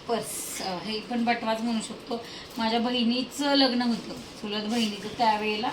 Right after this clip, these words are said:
अ, बटवा हा घेतला होता, लाल कलरची साडी होती म्हणून त्यावर. तर ह्याच्यातही ते गळ्यातलं कंबरपट्टा आणि ते फुलं वगैरे आहेत ठेवलेली. आणि दुसरे हे असे छोटे छोटे दोन बटवे आहेत.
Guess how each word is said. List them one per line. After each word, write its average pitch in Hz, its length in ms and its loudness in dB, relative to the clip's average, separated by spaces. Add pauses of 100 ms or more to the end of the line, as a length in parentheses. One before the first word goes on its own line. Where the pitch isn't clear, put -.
(480)
अ, 202 280 2
बटवा 220 380 4
हा 214 220 2
घेतला 202 440 -6
होता, 196 400 -4 (100)
लाल 208 200 4
कलरची 208 340 -4
साडी 208 380 2
होती 190 240 -8
म्हणून 196 220 -6
त्यावर. 196 280 0 (460)
तर 208 60 -6
ह्याच्यातही 220 480 0
ते 226 80 0
गळ्यातलं 208 500 0
कंबरपट्टा 208 680 -4
आणि 208 220 -2
ते 180 480 -4 (420)
फुलं 226 200 4
वगैरे 202 320 -2
आहेत 202 280 -4 (120)
ठेवलेली. 170 400 -6 (500)
आणि 202 540 -4
दुसरे 262 240 2
हे 269 80 6
असे 254 220 6
छोटे 262 280 2 (100)
छोटे 233 220 0
दोन 233 220 0
बटवे 233 320 -2
आहेत. 220 240 2